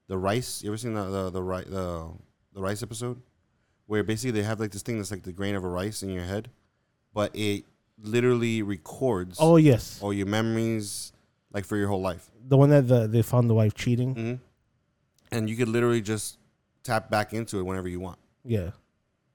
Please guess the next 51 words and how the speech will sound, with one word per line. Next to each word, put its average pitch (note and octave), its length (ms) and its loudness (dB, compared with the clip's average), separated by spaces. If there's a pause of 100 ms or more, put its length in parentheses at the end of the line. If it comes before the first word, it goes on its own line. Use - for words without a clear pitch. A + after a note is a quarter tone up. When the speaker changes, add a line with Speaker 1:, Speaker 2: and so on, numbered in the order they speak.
(380)
Speaker 1:
Which C#3 180 -6
is B2+ 320 -4 (360)
good C3 260 0
and G#2 180 -2
bad G2+ 200 0
at G#2+ 40 -6
the G#2 60 -10
same A2 180 -6
time, - 0 - (180)
'cause - 80 -10
I, G#2+ 60 -4
you A#2 160 -4
know, B2+ 140 -4
I, G#2+ 100 -6
you G#2+ 100 -4 (180)
know, G2+ 100 -8
people's B2 260 -6
memories A2 340 -4
are F2 40 -8
so, G2+ 360 -6 (240)
like, E2+ 280 -12 (800)
technically, B2 520 -2
my, F#2+ 200 -4
our G#2 160 -2
memories A2+ 400 -2
are F2+ 60 -6
so G#2+ 160 -8
distorted. F#2+ 460 -6
So F#2 280 -6 (380)
we B2+ 100 -4
can D3 100 2
remember C3 240 2
something B2 220 -2
from G#2+ 180 -4
our F#2+ 80 -2
childhood G#2 440 -2
that F#2 100 -4
was, F#2 140 -6
like, F2 140 -8
memorable, G2 500 -2
but F2 140 -8
then G2 180 -4
if G2 140 -8
we G2+ 160 -4
actually G#2+ 240 -8
saw G#2+ 240 -2
it G2+ 60 -2
again, G#2 240 -4
you're G2 100 -6
like, F#2+ 120 -8
"Oh, G2 300 -8